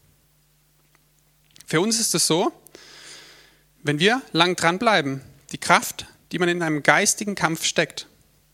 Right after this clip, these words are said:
die wird dann auch effektiver genutzt. So wie dieser Muskel effektiver wird, so wird auch das, was du manchmal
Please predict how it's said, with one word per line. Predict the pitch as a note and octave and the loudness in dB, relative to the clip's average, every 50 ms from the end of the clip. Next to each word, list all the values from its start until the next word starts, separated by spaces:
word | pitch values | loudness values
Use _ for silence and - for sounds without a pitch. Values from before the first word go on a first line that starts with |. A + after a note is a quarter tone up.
| _ - _ _ _ - | _ -20 _ _ _ -6
die | D#3+ D3 | -2 0
wird | D3+ D3+ - | 0 0 0
dann | F#3 F3 | 0 0
auch | D3+ D#3 G3 - - - - _ _ _ _ _ _ _ - | 2 0 0 -2 -4 -14 -18 _ _ _ _ _ _ _ -2
effektiver | E3 - - F#3 - - F#3+ F3+ - - E3+ | 0 0 0 -4 -4 -4 -6 -2 0 -2 0
genutzt. | - F3+ D#3+ D3+ D#3 - - - - - - _ _ _ _ _ _ _ _ _ _ - _ - _ _ _ _ _ _ _ _ _ _ _ _ _ _ _ | 0 0 -2 0 -2 -4 -6 -6 -8 -14 -20 _ _ _ _ _ _ _ _ _ _ -20 _ -20 _ _ _ _ _ _ _ _ _ _ _ _ _ _ _
So | - - - E3 | -2 0 2 2
wie | F3 F#3+ | 2 0
dieser | F#3+ F3 - E3+ | 2 2 2 2
Muskel | E3+ F3 F3 - - A3+ A3+ B3+ - - - _ _ | 2 0 0 0 0 0 0 0 -2 -8 -20 _ _
effektiver | - D#3+ - G3 - - - G#3+ F#3+ - G3+ F#3+ | 0 2 2 0 -2 0 -4 -2 0 0 0 2
wird, | G#3+ A#3+ - - - - _ _ _ _ - - - - - - - - _ | 0 0 0 -4 -14 -16 _ _ _ _ -20 -20 -20 -20 -20 -20 -20 -12 _
so | - - E3+ | 0 2 4
wird | F3 G3 - | 2 4 2
auch | F3+ E3+ - | 0 0 0
das, | - F#3 - - - | 0 0 0 2 0
was | D#3+ - - | 0 0 0
du | - G3 G#3+ B3+ C4 - - | -2 0 0 0 -2 0 0
manchmal | F3 F3 F#3 F#3 - G3+ F#3+ F#3+ F#3+ G3+ G3+ | 0 0 2 0 0 0 2 2 2 0 -2